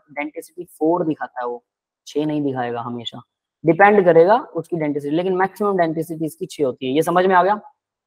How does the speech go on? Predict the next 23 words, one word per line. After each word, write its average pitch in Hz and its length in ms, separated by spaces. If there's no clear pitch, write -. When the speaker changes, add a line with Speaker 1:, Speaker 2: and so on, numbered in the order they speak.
Speaker 1:
Dendricity 175 400
Speaker 2:
सर। 170 60
Speaker 1:
मतलब 196 300
metal 165 240
को 180 100
कितने 170 260
side 156 200
से - 80
पकड़ेगा, 127 460
बस 151 240
मोटा-मोटा 180 520
तो 180 100
यही 170 180
था। 185 120
अब 165 140
हम 160 240
जरा 156 160
एक 156 100
question 147 420
करते - 280
हैं, 120 120
ठीक 151 120
है, 147 140